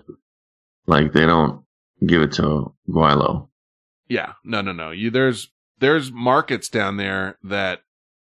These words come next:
Speaker 2: have giant tanks full of seafood and s-, like, live, all live.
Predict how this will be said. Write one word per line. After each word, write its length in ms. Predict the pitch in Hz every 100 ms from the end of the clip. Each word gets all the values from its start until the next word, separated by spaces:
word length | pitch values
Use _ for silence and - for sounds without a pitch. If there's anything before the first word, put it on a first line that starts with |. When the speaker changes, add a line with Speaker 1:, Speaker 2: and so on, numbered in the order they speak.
| _ _ _ _ -
Speaker 2:
have 300 | 131 117 95
giant 380 | 147 180 170 -
tanks 520 | - 165 156 - - -
full 260 | - 127
of 140 | 110 98
seafood 680 | - 139 135 98 90 101 _ -
and 160 | 113 107
s-, 260 | - - _ 123
like, 300 | 120 107 117
live, 520 | 127 131 90 87 -
all 300 | 117 127 127
live. 420 | 117 98 82